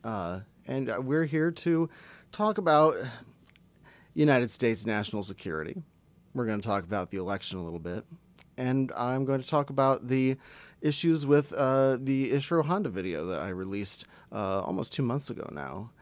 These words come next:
And, uh, we'll talk, I'll talk about that a little bit. We have the social media information for the show running right now at the bottom of the screen, all the handles and the websites and everything else.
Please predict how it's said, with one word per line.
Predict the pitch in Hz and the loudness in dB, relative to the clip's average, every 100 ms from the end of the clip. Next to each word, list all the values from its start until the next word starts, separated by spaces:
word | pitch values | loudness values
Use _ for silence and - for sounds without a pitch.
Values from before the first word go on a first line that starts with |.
| - - - - | -20 -20 -20 -8
And, | 127 120 107 | -4 -2 0
uh, | 104 | -2
we'll | 104 | -4
talk, | - 127 - | -6 -6 -6
I'll | 127 | -8
talk | 127 127 | -4 -4
about | 123 120 | -4 -2
that | - | -2
a | |
little | 120 92 | 0 -2
bit. | 87 87 80 | 0 -2 -2
We | 117 | 0
have | 127 120 | 2 2
the | 113 113 | 2 2
social | 104 127 117 113 | 2 0 2 2
media | 113 113 113 104 | 2 4 2 0
information | 107 107 107 110 - 113 110 - - _ | -2 -2 -2 -2 -2 -2 -4 -8 -20 _
for | - 120 | -6 -2
the | 110 | 0
show | - 117 110 113 107 - | 4 6 6 4 2 -12
running | - 113 117 113 120 139 | -8 0 2 4 4 2
right | 117 117 113 | 2 2 2
now | 110 107 123 | 2 0 0
at | 113 - | -2 -2
the | 107 101 | -2 -2
bottom | 104 101 107 104 | -2 -2 0 -2
of | 95 | -4
the | |
screen, | 101 - 95 104 | -6 -4 -4 -2
all | 80 107 104 | -4 -4 -6
the | 101 | -6
handles | 101 113 110 110 143 135 | -2 0 2 2 0 -2
and | 71 90 | -6 -8
the | 82 | -8
websites | 98 117 139 143 139 156 - | -4 -6 -2 0 0 -2 -6
and | 76 - | -6 -6
everything | 92 101 101 92 | -8 -8 -6 -6
else. | 101 170 - | -4 -6 -10